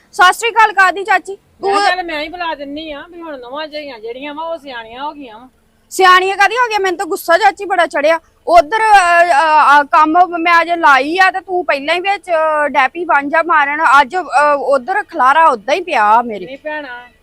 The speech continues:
Speaker 2: ਵਾਂਝਾ ਮੈਂ ਕੀ ਮਾਰਨਾ ਵਾ?
Speaker 1: ਹਾਂ।
Speaker 2: ਮੈਨੂੰ ਤੇ ਉਹ ਹੀ ਨਹੀਂ ਪਤਾ, ਇਹ ਆਏ ਬੈਲ ਮਾਰੀ ਤੇ ਮੈਂ ਬੂਹਾ ਖੋਲ ਦਿੱਤਾ ਵਾ।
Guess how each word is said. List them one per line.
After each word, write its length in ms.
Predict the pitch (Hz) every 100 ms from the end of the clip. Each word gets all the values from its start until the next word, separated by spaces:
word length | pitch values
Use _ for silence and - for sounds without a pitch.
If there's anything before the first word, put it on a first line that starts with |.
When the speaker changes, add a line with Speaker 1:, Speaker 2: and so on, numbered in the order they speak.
| _ _ 220
Speaker 2:
ਵਾਂਝਾ 320 | 254 285 359
ਮੈਂ 140 | 370
ਕੀ 180 | 349 320
ਮਾਰਨਾ 460 | 311 302 285 311 330
ਵਾ? 120 | 320
Speaker 1:
ਹਾਂ। 380 | 285 _ - 330
Speaker 2:
ਮੈਨੂੰ 180 | 370
ਤੇ 80 | 339
ਉਹ 220 | 311 302
ਹੀ 60 | 320
ਨਹੀਂ 120 | 392
ਪਤਾ, 300 | 415 349 339
ਇਹ 160 | 339 349
ਆਏ 260 | 302 302
ਬੈਲ 280 | 311 302 330
ਮਾਰੀ 200 | 359 339
ਤੇ 60 | 330
ਮੈਂ 100 | 339
ਬੂਹਾ 280 | 220 262 339
ਖੋਲ 260 | 339 339
ਦਿੱਤਾ 280 | 349 294 311
ਵਾ। 120 | 311